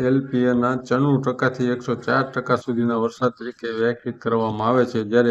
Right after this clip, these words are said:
એકસો પાંચ ટકાથી વધુ વરસાદને સામાન્યથી વધુ ગણવામાં આવે છે. ભારતમાં ચાર મહિનાની ચોમાસાની ઋતુ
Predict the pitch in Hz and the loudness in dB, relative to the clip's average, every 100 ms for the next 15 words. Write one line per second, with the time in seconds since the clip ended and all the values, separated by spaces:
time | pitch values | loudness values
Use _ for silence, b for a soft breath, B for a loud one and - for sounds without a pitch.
0 | 120 120 131 - 120 127 135 - - - | 0 -2 -6 -2 0 0 0 -4 -14 -4
1 | 127 127 117 117 123 123 127 120 110 - | -4 -2 0 2 0 0 0 0 -2 -2
2 | 123 131 131 127 123 113 110 120 110 110 | 2 4 4 2 -2 -4 0 0 0 0
3 | 107 101 101 113 110 113 107 120 _ _ | -2 -2 0 0 0 -2 -6 -8 _ _
4 | _ _ _ _ _ 110 131 135 131 123 | _ _ _ _ _ 2 4 0 -4 -2
5 | 123 135 131 131 131 127 117 123 123 131 | 0 2 2 2 2 0 -2 -2 0 -2
6 | 127 123 120 113 117 - | -2 -2 -2 0 -2 -2